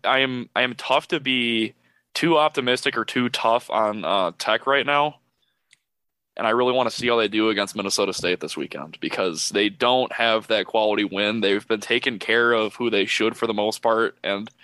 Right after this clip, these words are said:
yeah, there's a whole deal about playing Ferris. I was live there, and it's just, you know, it's always an odd building to play in. It, there's just, there was a whole bunch of plays where it was just,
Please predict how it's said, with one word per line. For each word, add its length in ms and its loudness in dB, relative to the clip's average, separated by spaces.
yeah, 140 2
there's 220 2
a 60 2
whole 200 2
deal 280 2
about 200 2
playing 240 -2
Ferris. 420 2
I 140 4
was 300 0
live 480 2
there, 260 2
and 100 2
it's 120 0
just, 280 -2
you 80 -4
know, 100 2
it's 120 0
always 200 2
an 80 -6
odd 300 -4
building 340 -2
to 80 -4
play 360 0
in. 220 -4
It, 120 0
there's 260 0
just, 280 -6
there 120 2
was 160 0
a 80 -6
whole 360 0
bunch 280 0
of 80 -2
plays 420 0
where 140 -2
it 60 0
was 200 0
just, 400 -2